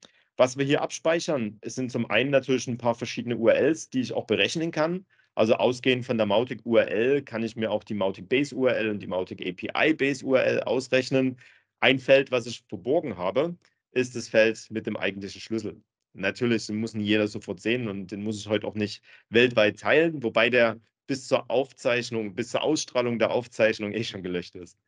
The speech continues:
So, also einmal zentral hinterlegt die gesamten Daten, die ich brauche für die Connections. Dann haben wir natürlich hier wie in einem klassischen C R M, ähm, unsere Kontakte drinstehen und unsere Companies,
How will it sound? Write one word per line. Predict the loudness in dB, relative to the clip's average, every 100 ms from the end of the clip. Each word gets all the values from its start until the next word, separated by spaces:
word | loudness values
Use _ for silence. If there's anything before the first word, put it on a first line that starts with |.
| _ _ _ _
So, | 2 4
also | 4 4 2
einmal | 0 2 0
zentral | 0 -2 2 2
hinterlegt | 2 0 -2 -4
die | -8
gesamten | -4 -4 -4 -6 -2
Daten, | -2 -2 -6
die | -8
ich | -4
brauche | -2 -2
für | -2
die | -10
Connections. | -4 -2 -2 -4 -8 -10 _ _ _ _ _ _ _ _ _ -4
Dann | -2
haben | 2
wir | 4
natürlich | 2 2 -4 -2
hier | -2
wie | -2
in | -4
einem | -4
klassischen | -6 -6 -6 -10
C | -4 -2
R | 0
M, | -2 -4 -12 _ _ _ _
ähm, | 2 4 4 0 -6 -16 -20 -20 -20 _
unsere | -8 -6 -4
Kontakte | -4 -6 -6 -4
drinstehen | 0 0 2 2 2
und | -2
unsere | -8 -8
Companies, | -4 -2 0 0 -2 -4 -8